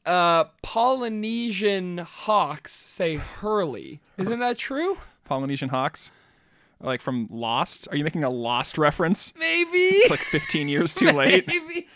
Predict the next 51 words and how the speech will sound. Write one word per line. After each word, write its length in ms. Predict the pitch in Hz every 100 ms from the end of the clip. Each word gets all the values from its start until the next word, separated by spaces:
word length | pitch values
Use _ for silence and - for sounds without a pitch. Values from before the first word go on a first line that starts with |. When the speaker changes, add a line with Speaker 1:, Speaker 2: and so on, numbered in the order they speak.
| 415 - -
Speaker 2:
<laughs> 400 | - - - -
Eight 160 | 139 135
years 200 | 143 143
too 160 | 147
late. 220 | 139 139
I 60 | 135
don't 100 | 123
know 60 | 120
Speaker 1:
I 20 |
Speaker 2:
how 160 | 120 -
Speaker 1:
keep, 80 | -
I, 100 | 247
Speaker 2:
how 60 | 277
Speaker 1:
Lost 340 | 247 247 - -
has 100 | 349
come 120 | 339
up 80 | 269
in 60 | 254
conversation, 600 | 269 233 214 208 226 202
like, 300 | 165 156 - _ _
seven 440 | - - 220 202 180
times 380 | 170 147 139
this 200 | 135 131
week. 240 | 139 113 - -
I 160 | 359
loved 540 | 311 202 190 170 156 175 _
Lost. 540 | 151 143 117 131 - - -
Speaker 2:
I 80 | 190
loved 320 | 220 247 -
the 60 | 185
first 420 | 180 180 - - _ _
three 480 | - 147 160 165 156
or 180 | 135 131
four 320 | - 135 127
seasons 500 | - 123 113 98 -
of 140 | 92
it. 180 | - 73
Speaker 1:
People 340 | - 392 480 427
shit 320 | - 320 403
on 140 | 277 277
the 100 | 269
end 120 | 269
of 80 | 214
Lost. 500 | 165 175 311 - - -
I 100 | 262
think 200 | 440 359
it's 120 | 262
great 460 | 190 180 196 247 - - _ _ - -
through 320 | 180 220 240
and 180 | 220 180
through. 500 | 170 151 113 98